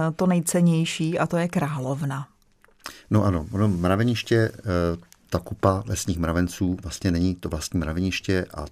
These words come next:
Speaker 2: to se nachází pod ním. Většinou, eh, je tak, eh, dvakrát tak velké, než to, co je nad zemí. Zatímco ty kupy jsou většinou do výšky tak kolem půl metru,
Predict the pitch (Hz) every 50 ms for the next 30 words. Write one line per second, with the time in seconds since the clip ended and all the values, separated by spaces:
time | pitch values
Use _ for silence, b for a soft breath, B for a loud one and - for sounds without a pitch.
0 | - _ - 87 - - - 95 85 78 - - 90 85 82 85 82 95 92 -
1 | - - 73 78 85 87 95 104 117 123 123 101 78 - - - 90 90 87 90
2 | 87 87 85 85 - - 85 85 82 82 80 80 80 78 80 85 82 80 - -
3 | _ - 76 - - _ - - - 87 82 82 80 78 76 76 - - - -
4 | 95 - - 92 87 85 92 82 87 87 80 76 - - 90 87 90 90 90 117
5 | - - 80 85 78 - - 85 - - 92 80 76 78 82 90 90 101 107 120
6 | 143 - _ _ B B B B B B B B B B - 87 - 98 95 -
7 | 80 - 101 - - 90 - 95 - - 95 90 87 80 - - - - - 65
8 | 85 85 - - 98 90 90 87 85 80 82 80 - - 90 85 82 - - 90
9 | 85 82 80 71 71 - - _ - - - - 98 98 90 85 82 78 - -
10 | 87 87 90 92 92 92